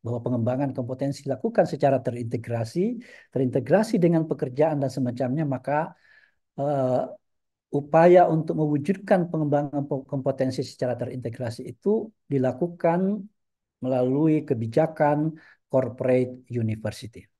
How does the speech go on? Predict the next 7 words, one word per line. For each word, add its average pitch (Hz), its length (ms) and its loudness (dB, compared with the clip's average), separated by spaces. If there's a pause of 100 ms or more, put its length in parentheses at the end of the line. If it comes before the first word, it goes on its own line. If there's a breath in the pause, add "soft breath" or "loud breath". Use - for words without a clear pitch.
(560)
Apa 214 320 8
itu 202 160 4
corporate 165 560 4
university 135 560 -2
A 127 240 -10
S 113 160 -8
N? 110 160 -4